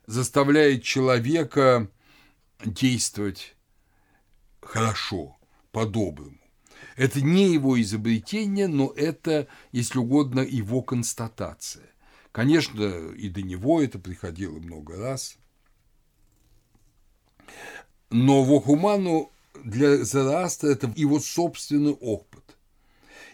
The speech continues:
И этот он понимает, что этот благой помысел не просто родился у него,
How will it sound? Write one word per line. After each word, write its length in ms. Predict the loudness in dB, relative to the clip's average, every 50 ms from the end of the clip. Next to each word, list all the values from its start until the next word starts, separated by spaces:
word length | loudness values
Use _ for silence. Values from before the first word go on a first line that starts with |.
| _ _
И 80 | 4 6
этот 360 | 6 6 4 0 -4 -8 -12 _ 2
он 340 | 6 6 6 6 6 2 -2 -4 _
понимает, 640 | 0 2 2 2 2 2 2 2 0 0 -2 -6 -8
что 220 | -10 -8 0 4 4
этот 280 | 4 4 4 0 -6
благой 440 | -4 -4 -4 -4 -2 -2 -2 -2 -4
помысел 600 | -4 -6 -6 -4 -4 -4 -4 -4 -2 0 0 2
не 160 | 2 2 2
просто 500 | 0 0 0 0 0 0 -2 -4 -4 -2
родился 580 | -2 -2 -2 -2 -4 -4 -6 -6 -8 -12 -12 -10
у 60 | -10
него, 460 | -8 -8 -8 -6 -6 -6 -6 -6 -8